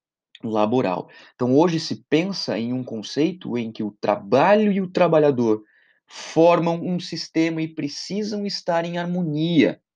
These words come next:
pensando mais nas condições em prol do trabalhador. Por isso,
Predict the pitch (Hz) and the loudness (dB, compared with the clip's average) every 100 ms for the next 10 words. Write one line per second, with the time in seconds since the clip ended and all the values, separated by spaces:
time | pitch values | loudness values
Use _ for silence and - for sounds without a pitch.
0 | _ _ _ _ _ - 120 - 143 151 | _ _ _ _ _ -2 -2 -2 0 0
1 | 120 98 127 165 190 208 - 202 185 - | 0 2 4 2 0 -4 -4 -6 -6 -6
2 | 185 180 190 180 156 160 160 175 180 208 | -6 -6 -8 -2 0 0 0 2 4 6
3 | 180 123 - - _ _ _ - 110 196 | 6 6 4 -8 _ _ _ -4 0 0
4 | - 107 - | 0 -6 -10